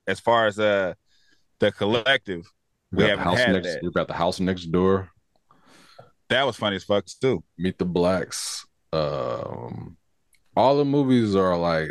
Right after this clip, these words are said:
Speaker 2: they're very, they're just, you can't take 'em serious. They're like, what,
Speaker 1: Mm-hmm.
Speaker 2: other than, just like, what, what genre would that be in? Is this regular, just comedy? 'Cause it's not really horror, 'cause it's not,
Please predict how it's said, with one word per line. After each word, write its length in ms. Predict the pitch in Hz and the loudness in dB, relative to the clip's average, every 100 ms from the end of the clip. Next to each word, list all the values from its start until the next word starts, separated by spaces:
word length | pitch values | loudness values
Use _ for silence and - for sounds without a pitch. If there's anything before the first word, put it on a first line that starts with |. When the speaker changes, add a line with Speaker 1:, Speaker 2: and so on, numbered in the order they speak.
| - | -2
Speaker 2:
they're 220 | 95 92 | 0 0
very, 840 | 82 95 101 95 95 92 95 76 - _ _ - | 2 2 4 4 2 0 -2 -4 -10 _ _ -4
they're 100 | 87 | 0
just, 280 | 90 80 | 0 0
you 100 | 87 | -4
can't 240 | 98 110 101 | -2 -2 0
take 180 | 104 90 | -2 -2
'em 100 | 82 | -2
serious. 640 | 92 90 87 85 - - _ | 2 2 0 -2 -6 -12 _
They're 120 | - 92 | 0 0
like, 160 | 87 | 0
what, 180 | 90 117 | -2 2
Speaker 1:
Mm-hmm. 80 | 113 | 2
Speaker 2:
other 220 | 113 87 | 4 2
than, 80 | 82 | 0
just 140 | 87 - | -2 -2
like, 180 | - - _ _ _ _ _ _ _ - | -6 -10 _ _ _ _ _ _ _ -4
what, 200 | 87 90 | 0 2
what 160 | 147 | 2
genre 500 | 104 107 123 107 85 | 2 0 0 -2 -2
would 140 | 80 76 | -4 -2
that 240 | 73 71 | -2 -2
be 220 | 76 71 | -6 -6
in? 80 | 65 69 | -6 -2
Is 140 | 95 | 2
this 140 | 101 87 | 2 2
regular, 340 | 95 101 98 | 2 0 0
just 180 | 92 82 | -2 -4
comedy? 400 | - 101 107 110 | -4 -2 0 -2
'Cause 160 | 107 78 | -2 -2
it's 80 | 87 | 0
not 200 | 127 104 | 0 2
really 220 | 107 87 | 0 -2
horror, 280 | 78 107 98 | 0 0 2
'cause 160 | 78 | -2
it's 100 | 78 | -2
not, 200 | 101 104 | -2 -2